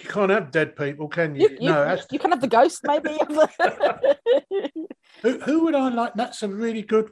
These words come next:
Speaker 1: question. And I'm gonna have to think about this. I have been very lucky because I've
Speaker 2: Exactly. You've worked with everybody, you know, everybody. Re-, you know, look at
Speaker 1: I,
Speaker 2: your
Speaker 1: I,
Speaker 2: C V,
Speaker 1: I,
Speaker 2: it's crazy.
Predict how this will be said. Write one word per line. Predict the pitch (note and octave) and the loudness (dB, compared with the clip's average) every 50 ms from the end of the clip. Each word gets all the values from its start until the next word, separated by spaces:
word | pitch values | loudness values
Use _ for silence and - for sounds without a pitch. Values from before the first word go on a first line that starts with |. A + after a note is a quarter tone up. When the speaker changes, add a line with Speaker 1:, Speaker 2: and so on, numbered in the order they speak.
| _ _ _ _ _ _ _ _ _ - | _ _ _ _ _ _ _ _ _ -16
Speaker 1:
question. | - - G3 G3 - - - - - C3 G#2+ F#2+ _ _ _ _ _ _ _ _ _ _ _ _ _ _ _ _ _ _ - | -6 0 0 0 0 0 -8 -8 -10 -10 -10 -10 _ _ _ _ _ _ _ _ _ _ _ _ _ _ _ _ _ _ -8
And | - E3 D#3+ D#3+ | -6 -4 -2 -2
I'm | E3 E3+ | -2 -2
gonna | D#3+ A3+ A3+ G3+ | -2 -2 0 2
have | F#3+ G#3 A3 G#3+ | 2 2 0 -2
to | - - | -6 -14
think | - - A#3+ A3+ G3+ - | -8 -6 -6 -6 -6 -6
about | D3+ - C3 C3 B2+ | -2 -2 -2 -2 -2
this. | B2+ B2 A2+ - - - _ _ _ _ _ _ _ _ _ _ _ _ _ _ _ _ - - | -6 -12 -14 -14 -16 -20 _ _ _ _ _ _ _ _ _ _ _ _ _ _ _ _ -4 0
I | G#3 G#3+ G#3 | 2 4 4
have | G3+ G#3 A#3+ A#3 - | 4 2 -2 -2 -2
been | - A#3 A3 G3+ | -2 -2 -2 0
very | F#3+ A3+ A3 G#3+ G#3 | 2 2 2 2 2
lucky | G#3+ A#3 A#3+ A#3 - F#3 D3+ | 2 0 0 0 -2 -10 -10
because | B2+ B2+ C3 - E3+ D#3 - | -10 -12 -14 -12 -12 -10 -6
I've | E3+ E3 E3 D#3+ D#3+ _ _ - | -4 -4 -4 -4 -6 _ _ -4
Speaker 2:
Exactly. | C4+ A#3 - D4 D4 - - C4 A#3 | -4 0 2 0 0 2 0 0 0
You've | A3+ A#3 | 0 2
worked | G#3+ C#4 F#4+ - - | 4 6 4 6 4
with | B3 A#3+ | 4 4
everybody, | B3+ E4 A4 - F4 A#3 - - D#3 D3 | 4 4 4 4 0 -2 -2 -2 -4 -2
you | D4 | 0
know, | F#4 B3+ F#3+ - | 0 0 0 2
everybody. | - F4 A4+ A4+ - F4+ D4+ G3+ G3 D#3+ D3 A#2+ - - _ _ _ _ | 0 -2 -2 -2 -4 -6 -4 -4 -4 -4 -4 -6 -8 -10 _ _ _ _
Re-, | - G3 G#3+ - | -8 -8 -8 -6
you | C#3+ F3+ A#3 | -4 -4 -2
know, | G#3 F#3 | -2 0
look | F#3+ B3 - - | 0 -2 -2 -2
at | G3 | -6
Speaker 1:
I, | F#3+ | -6
Speaker 2:
your | G3+ | -6
Speaker 1:
I, | - - | -8 -2
Speaker 2:
C | - B3 A3+ | 0 0 0
V, | A3 | 2
Speaker 1:
I, | G3 - - G#3+ F3 | 2 2 2 0 0
Speaker 2:
it's | D3+ - | -6 -6
crazy. | - - A3 A#3 A#3+ F3 C#3+ D#3+ E3+ | -2 -2 -2 -2 -2 -6 -10 -12 -14